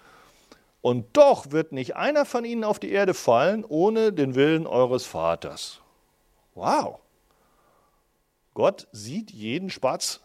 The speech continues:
Bei euch sind aber selbst die Haare des Hauptes alle gezählt. Fürchtet euch nun nicht, ihr seid wertvoller als viele Sperlinge.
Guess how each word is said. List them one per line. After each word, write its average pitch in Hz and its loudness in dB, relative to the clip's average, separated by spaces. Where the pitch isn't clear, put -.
Bei 113 0
euch 247 4
sind 185 -6
aber 180 2
selbst 190 -2
die 151 -2
Haare 147 4
des 135 -10
Hauptes 110 -4
alle 92 -8
gezählt. 73 -12
Fürchtet 160 -2
euch 127 0
nun 101 -4
nicht, 135 -2
ihr 107 -2
seid 95 0
wertvoller 104 0
als 92 -4
viele 98 -6
Sperlinge. 80 -10